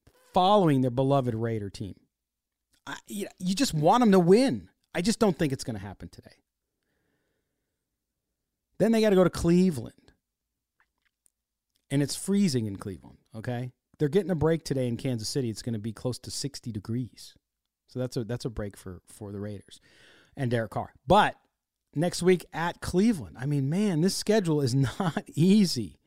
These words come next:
And so I, I fear that the Raiders might be on the precipice of falling off the cliff. But maybe they pull it together.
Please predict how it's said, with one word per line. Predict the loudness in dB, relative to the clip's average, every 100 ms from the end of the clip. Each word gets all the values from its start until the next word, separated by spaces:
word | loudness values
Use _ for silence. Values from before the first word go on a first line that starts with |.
| _ _ _ _ _ _ _ _ _ _
And | -4
so | 2 2
I, | 2 -6 -4 -4
I |
fear | -2 0 2 2
that | 0
the | 0
Raiders | 0 2 0 0
might | -2 -4 -4
be | -2 -2 -2 -6 _ _ _ _
on | -4 -4
the |
precipice | -2 -4 -4 -4 -6 -6 -8 -12 _ _ _ _ _
of | -6 -6 -6 -12 _
falling | -14 -8 -4 -4 -4
off | -8 -10 -18 _ _ -16
the | -12
cliff. | -12 -14 -16 _ _ _ _ _ _ _ _ _ _ -4
But | -2 -4 _ _ _
maybe | -2 0
they | 0
pull | 0 -2
it | -4
together. | -6 -8 -10